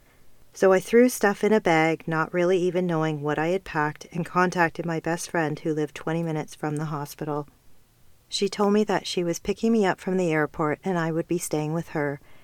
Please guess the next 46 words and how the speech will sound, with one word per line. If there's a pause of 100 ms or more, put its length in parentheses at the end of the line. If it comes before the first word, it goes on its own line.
(160)
She
never
even
thought
twice
about
it. (600)
And
the
next
morning,
my
husband
dropped
me
off
at
the
airport. (480)
I
was
in
a
complete
daze, (120)
and
once
I
boarded
the
plane,
I
sat
down
with
my
head
in
my
hands
and
everything
hit
me
at
once.